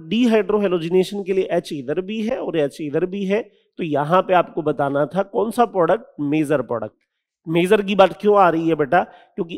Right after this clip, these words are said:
अगर आप इस एच बी आर को निकालते हैं, डबल बॉन्ड यहां आता है, तो प्रीवियस डबल बॉन्ड के साथ उसका कॉन्जुगेशन सेट होता है। और अगर आप यही बात इस एच के साथ करेंगे, ये एच और ये बी आर निकालेंगे,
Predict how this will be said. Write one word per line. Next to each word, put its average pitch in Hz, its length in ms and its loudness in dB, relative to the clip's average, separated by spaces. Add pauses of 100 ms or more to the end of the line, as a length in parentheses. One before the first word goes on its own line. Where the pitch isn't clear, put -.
(100)
अगर 180 200 2
आप 240 180 4
इस 240 140 -4
एच 220 200 0
बी 202 180 2
आर 185 140 6
को 180 120 -2
निकालते 147 560 -2
हैं, 180 260 -2
डबल 147 280 0
बॉन्ड 147 240 -2
यहां 135 320 0
आता 147 280 0
है, 220 100 -2 (240)
तो 202 60 -2
प्रीवियस 226 580 -2
डबल 175 260 2
बॉन्ड 151 280 -2
के 156 80 -4
साथ 160 160 -4
उसका 151 260 -6
कॉन्जुगेशन 208 680 0
सेट 220 260 0
होता 147 200 -2
है। 117 120 -6 (240)
और - 80 -4
अगर 214 260 6
आप 277 160 4
यही 233 200 2
बात 208 200 4 (120)
इस 240 160 0
एच 247 160 2
के 240 160 -4
साथ 240 140 0
करेंगे, 196 440 0
ये 214 300 -4
एच 202 200 2
और 208 120 0
ये 208 140 -4
बी 233 200 2
आर 233 160 4
निकालेंगे, 165 540 4